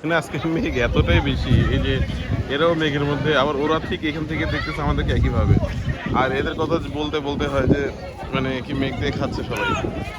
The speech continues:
ওই যে আমাদের মেয়ে। দাঁড়াও, দাঁড়াও, বাবার জন্য ওয়েট করো।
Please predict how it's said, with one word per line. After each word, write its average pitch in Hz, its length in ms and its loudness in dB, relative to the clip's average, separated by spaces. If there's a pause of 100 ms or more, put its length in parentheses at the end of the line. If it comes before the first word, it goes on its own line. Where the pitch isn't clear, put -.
(180)
ওই 180 300 4
যে 147 80 0
আমাদের 120 260 0
মেয়ে। 107 200 -4 (1400)
দাঁড়াও, 208 280 4
দাঁড়াও, 220 220 0
বাবার 202 260 0
জন্য 220 140 -4
ওয়েট 208 220 -4
করো। 214 380 -2